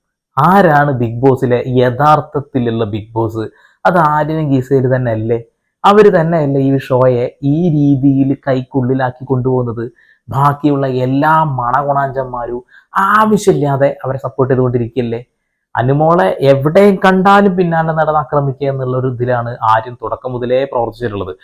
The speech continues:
വീഡിയോ കാണുന്ന ഏതൊരു മനുഷ്യനും അത് മനസ്സിലാവും എന്നുള്ളതാ. ആക്രമിക്കുക എന്നുണ്ടെങ്കിൽ അവരൊരു ട്രാക്ക് ഉണ്ടാക്കിയെടുക്കണം, അതിനു വേണ്ടിയുള്ള കളിയാ. അവസാനം അവന് ഗിസേലിന്റെ അടുത്ത് പെട്ടു. ഗിസേലിന്റെ അടുത്ത് അവന്റെ എല്ലാ കളികളും നടക്കുന്നത് കൊണ്ട് തന്നെ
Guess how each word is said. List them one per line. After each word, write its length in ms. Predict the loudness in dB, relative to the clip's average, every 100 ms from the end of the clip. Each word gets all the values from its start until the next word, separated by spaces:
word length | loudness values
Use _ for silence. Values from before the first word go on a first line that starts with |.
| -20 _
വീഡിയോ 260 | 2 4 4
കാണുന്ന 340 | 4 0 -2
ഏതൊരു 300 | -2 0 -2
മനുഷ്യനും 360 | -2 -6 -6 -6
അത് 60 | -6
മനസ്സിലാവും 420 | -8 -8 -4 -4
എന്നുള്ളതാ. 280 | -4 -6 -6 -8 _ -8
ആക്രമിക്കുക 480 | -2 0 0 -2 -2
എന്നുണ്ടെങ്കിൽ 640 | -2 -2 -2 0 -2 -2 -10 _ 0
അവരൊരു 320 | 4 4 4
ട്രാക്ക് 480 | 2 0 -2 -2 0
ഉണ്ടാക്കിയെടുക്കണം, 760 | 0 0 0 0 0 -4 -6 -2
അതിനു 180 | 0
വേണ്ടിയുള്ള 340 | 2 0 -2 -2
കളിയാ. 220 | -2 -4 -8 _ _ _
അവസാനം 320 | 2 4 2 2
അവന് 200 | 2 0
ഗിസേലിന്റെ 600 | 2 2 2 0 0 0
അടുത്ത് 200 | 0 -4
പെട്ടു. 340 | -4 -8 -18 -6
ഗിസേലിന്റെ 500 | -6 0 0 2 0
അടുത്ത് 220 | 0 0
അവന്റെ 200 | -2 -2
എല്ലാ 240 | -4 -2 -2
കളികളും 380 | -2 -2 -4
നടക്കുന്നത് 380 | -4 -4 -8 -4
കൊണ്ട് 300 | -4 -2 -4
തന്നെ 200 | -6 -10